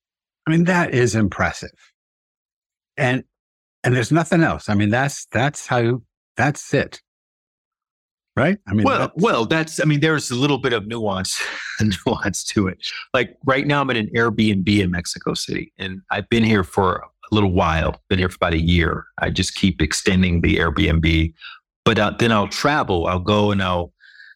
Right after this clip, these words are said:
Speaker 2: teach or lead a retreat or go and give a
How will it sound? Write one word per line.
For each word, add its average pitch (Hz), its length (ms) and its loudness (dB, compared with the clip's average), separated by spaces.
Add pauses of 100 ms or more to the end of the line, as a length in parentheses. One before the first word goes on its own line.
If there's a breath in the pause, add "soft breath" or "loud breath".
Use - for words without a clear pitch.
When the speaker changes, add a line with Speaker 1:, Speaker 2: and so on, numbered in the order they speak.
(120)
Speaker 2:
teach 110 460 0
or 92 120 2
lead 104 200 2
a 107 80 2
retreat 98 720 2
or 90 640 2
go 101 220 4
and 95 120 4
give 98 160 2
a 95 100 2